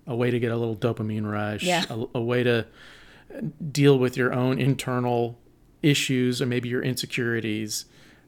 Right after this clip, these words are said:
Speaker 1: But the real cost then is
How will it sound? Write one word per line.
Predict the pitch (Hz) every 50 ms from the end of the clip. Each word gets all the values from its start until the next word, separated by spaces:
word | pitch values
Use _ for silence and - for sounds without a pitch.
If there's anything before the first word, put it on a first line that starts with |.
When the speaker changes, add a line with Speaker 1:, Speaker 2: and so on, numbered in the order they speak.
| -
Speaker 1:
But | - 117 - 123 113 110 110 110 - - - - _ -
the | - 143 131 127 123
real | 127 127 135 143 139 131 120
cost | - - - - 165 185 180 151 139 - - - 143
then | 127 120 117 113 110 113 117
is | 139 123 123 123 117 113 - - -